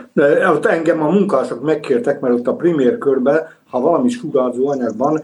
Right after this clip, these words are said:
egyszerűen egy vastag ólom lemezzel le-, letakarják. És ott az egyik munkás mondta, hogy menjek már arra a részre ott ezzel a izével, nézzem meg, hogy van-e ott sugárzás, mert neki ott valami gyanús.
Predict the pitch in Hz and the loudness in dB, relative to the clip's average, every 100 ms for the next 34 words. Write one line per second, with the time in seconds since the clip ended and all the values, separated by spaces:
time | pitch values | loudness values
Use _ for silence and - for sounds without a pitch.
0 | - - 156 - 135 127 127 120 120 143 | -8 -4 -4 -2 -2 2 2 4 4 2
1 | - - 113 117 - 156 139 120 113 135 | 0 -4 -4 -4 -4 -2 2 2 2 0
2 | 127 113 110 110 113 127 120 - 123 - | 0 -2 -2 -4 0 -2 -4 -6 -6 -6
3 | - - 101 101 - - - - - _ | -12 -14 -14 -16 -20 -20 -20 -20 -20 _
4 | _ _ _ _ - 151 - 131 - - | _ _ _ _ -4 -2 0 0 0 0
5 | - 170 131 131 156 156 120 - 147 147 | 0 -2 -2 -2 -2 0 0 -2 -2 -4
6 | - - 117 120 151 190 135 123 120 127 | -2 0 2 2 2 2 2 0 0 0
7 | 147 131 113 120 135 131 - 123 131 - | 0 -2 -2 -2 -2 -2 -2 0 2 0
8 | 143 143 - 120 113 117 120 120 123 139 | -4 -6 -8 -14 -14 -14 -10 -8 -2 2
9 | 113 - - 120 156 147 123 117 120 - | 0 -2 -10 -2 0 2 0 0 0 -2
10 | 120 120 127 120 107 - 120 117 107 113 | -4 -2 -2 -2 -6 -8 -4 -4 -4 -8
11 | 107 117 110 107 - 110 - 117 104 98 | -10 -12 -10 -10 -10 -10 -6 -4 -4 -8
12 | 95 87 90 95 | -8 -10 -12 -20